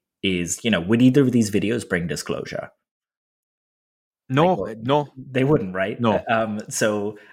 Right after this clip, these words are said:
Speaker 1: though we're kinda putting this importance on them, neither one is kinda gonna be, you know, the nail in the coffin. This is a long, drawn-out process that's gonna be chipped away at, and our paradigms will shift, as Thomas Kuhn says, over, like, thirty to fifty years. But it, there's a whole other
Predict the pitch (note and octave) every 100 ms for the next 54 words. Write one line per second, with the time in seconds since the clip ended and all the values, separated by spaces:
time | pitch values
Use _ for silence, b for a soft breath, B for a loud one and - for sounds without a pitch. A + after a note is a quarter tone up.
0 | - B2+ C3 B2+ B2 B2+ A2 - G#2 G#2
1 | G2+ F#2 - A#2+ F#2+ F#2+ F2 F2 F#2 B2
2 | C#3 F2 F#2+ F2 E2+ - G#2 F2 F2 F2
3 | E2 F2 D#2+ F#2 D#2+ D#2+ F2+ E2+ E2 D#2
4 | - G2+ - E2 F2 - F2 F2 E2+ F#2+
5 | F2+ F2 E2+ F2+ F2 E2+ - F2+ E2 B1+
6 | - - E2 - D#2+ E2+ D#2+ E2 - -
7 | A#2+ G#2+ A2+ - G2 E2 G2+ F#2 F#2 F#2
8 | - E2+ - F2+ - F2 - - E2+ F2
9 | - F#2+ F#2+ F#2+ F#2+ E2+ E2 - - G2
10 | D#2+ F2 - G2 - F#2 F2+ F#2 A2 B
11 | B B B B _ _ G#2 G#2+ G2+ A2
12 | G#2 G2+ G2 A#2 A2 G2 F#2+ F2+